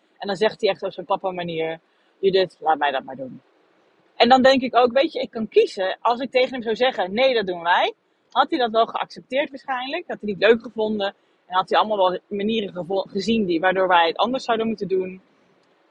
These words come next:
Ehm, of had hij erbij willen zijn. Maar ik kan nu als volwassen, hè, ik ben over vijfendertig, had ik heus wat tegengas kunnen geven. Had echt gekund. Maar ik denk, "Ja, dat is eigenlijk wel prettig. Dat is wel fijn. Het is plafondwerk. Hij kiest het." Ik zeg ook wel tegen hem, "Wil je dat ook echt wel?"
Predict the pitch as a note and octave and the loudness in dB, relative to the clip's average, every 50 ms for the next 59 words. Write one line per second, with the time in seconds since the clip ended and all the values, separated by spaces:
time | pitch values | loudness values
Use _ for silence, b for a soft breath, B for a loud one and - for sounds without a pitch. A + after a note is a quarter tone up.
0 | _ _ - E3+ F3 E3 D#3+ D3+ D3 D3 D3+ D3+ F3 F#3+ G#3 G3+ G3 E3+ D#3+ F3 | _ _ -4 -2 0 0 0 0 0 -2 -4 -6 -6 -6 -4 -2 -2 -2 4 6
1 | E3 F3 G#3 A#3 B3 A#3+ A3+ G#3+ F#3 G3+ F#3 F#3 F#3+ F#3+ F#3+ F#3 - - G#3+ - | 8 8 8 6 6 4 4 4 4 2 2 2 0 -2 -2 -2 0 0 0 0
2 | G#3+ G3+ G#3 G#3 F#3+ G3 G#3 G#3+ G#3 G3 G3 - - F#3 F3 F#3+ F#3+ - - G3+ | 0 -2 -2 -2 -6 -4 -2 0 0 0 -2 -2 -4 -2 -2 -2 0 0 -2 -2
3 | F#3+ G3+ B3+ D4 C4+ F#3+ F3 F3 _ - G#3 G3 F#3+ E3+ F3 D#3 E3+ E3+ F3 E3+ | 0 0 0 -4 -4 -8 -12 -14 _ -6 -4 -4 -4 -6 -6 -2 -2 -2 -2 -2
4 | E3+ D#3+ E3 D#3+ D#3 E3 E3 - _ _ _ _ _ _ _ _ _ _ - G3+ | -4 -4 -4 -4 -4 -6 -10 -10 _ _ _ _ _ _ _ _ _ _ -2 0
5 | A3+ A3+ G3 G3+ G#3+ A#3+ B3+ F#3+ A3+ G#3 - A3 G#3+ G#3+ - - F#3 F3+ - - | 0 2 4 6 6 6 6 4 -4 -4 -2 -2 -2 -2 -2 -4 -10 -10 -10 -8
6 | - F#3 F3 E3+ - - D#3+ D#3 D#3+ D#3+ - E3 D3+ D#3 E3 _ _ _ _ _ | -12 -10 -10 -10 -10 -6 -4 -4 -4 -6 -8 -12 -16 -16 -16 _ _ _ _ _
7 | _ _ _ _ - F#3 F#3 - - F3+ - - - E3+ - F3 E3+ E3+ E3 - | _ _ _ _ -4 -4 -4 -4 -6 -8 -8 -14 -8 0 4 4 4 4 0 -10
8 | _ _ _ _ _ - - G#3 G3+ G3+ F#3+ F#3 F3+ A#3+ - - E3+ F3 E3+ D3+ | _ _ _ _ _ -4 0 2 4 4 4 4 4 4 4 4 2 -2 -2 -2
9 | - - D#3+ - - F#3+ A#3+ B3+ - F#4+ F4 - _ _ _ _ _ _ _ _ | -4 -6 -10 -4 2 2 2 2 0 -6 -8 -8 _ _ _ _ _ _ _ _
10 | _ _ - F#3 E3+ - - G#3 G3+ G#3 G#3+ G#3+ A3 G#3+ _ _ _ _ _ _ | _ _ -8 -8 -6 2 4 6 6 6 4 2 -2 -6 _ _ _ _ _ _
11 | - F#3+ F#3+ - A3 F#3 - G#3+ A3+ A#3 G#3+ G3 F#3+ F#3 F#3+ F3+ - G#3+ A#3+ A#3+ | -20 -14 -8 -6 -6 -6 -4 -2 0 0 2 4 4 2 2 0 0 -2 -2 -2
12 | _ - C4+ A3+ - - A3 G3+ - - G#3+ - - D#4 - - - A3+ G#3 G3+ | _ -4 -6 -6 -4 -4 -6 -4 -4 -4 -6 -2 -2 -2 -2 0 -2 -2 -4 -2
13 | G#3+ F#3+ G3 F#3+ - E3+ E3 E3+ B3 D#4 E4 D4+ C4 A#3 G3+ G#3 F#3+ F3 F3+ - | -2 -2 -2 -2 -6 -8 -2 0 0 0 2 0 -2 -4 -4 -4 -4 -6 -6 -4
14 | F3+ E3+ D#3 D#3 D#3 D#3+ | -2 -2 0 0 -2 -4